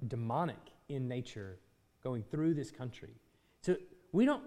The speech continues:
as Christians, we don't have the luxury of merely seeing everything through a physical worldview. That's not the, that's not the water we swim in. That's not the worldview that we have. Everything around you is spiritual in nature.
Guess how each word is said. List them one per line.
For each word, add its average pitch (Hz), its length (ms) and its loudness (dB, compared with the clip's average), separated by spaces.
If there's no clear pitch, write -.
as 170 180 2
Christians, 247 340 0
we 190 80 6
don't 165 100 -2
have 170 100 0
the 143 80 0
luxury 107 680 -2
of 113 80 -6
merely 139 380 2
seeing 131 440 -4
everything 123 680 -4
through 127 180 4
a 107 60 0
physical 127 440 -2
worldview. 101 500 -6
That's - 160 -6
not 208 120 0
the, 220 120 4
that's 151 180 -4
not 214 180 2
the 165 100 4
water 120 340 4
we 123 120 2
swim 135 260 -6
in. 104 140 -4
That's 123 200 -4
not 160 300 0
the 143 80 4
worldview 131 420 4
that 127 100 2
we 107 160 -6
have. 127 260 -4
Everything 226 640 6
around 139 480 2
you 107 420 0
is 151 300 0
spiritual 165 840 4
in 127 220 0
nature. 117 400 -4